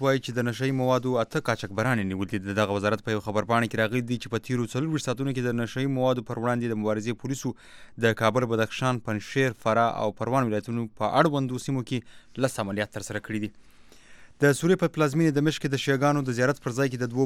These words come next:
بمي بریدونو وروسته د مړو شمیر څلور اویا کسانو ته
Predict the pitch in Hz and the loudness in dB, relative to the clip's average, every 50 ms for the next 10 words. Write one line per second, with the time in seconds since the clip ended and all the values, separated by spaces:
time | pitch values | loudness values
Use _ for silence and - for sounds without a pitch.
0 | 120 123 123 131 139 117 123 120 113 123 135 131 131 127 120 117 123 165 151 - | 2 2 0 0 0 0 -2 -4 -2 -2 -2 0 0 -2 -2 0 0 0 0 0
1 | - - 151 135 131 127 135 131 123 - - - 127 131 117 - - 131 143 143 | -2 -2 0 0 0 0 0 -2 -4 -4 -4 -4 -4 -4 -4 -4 -4 -2 0 2
2 | 127 113 113 117 117 113 - 113 - 117 110 101 - 101 107 | 2 2 2 2 0 0 -2 -6 -2 -2 -2 -2 -2 -4 -4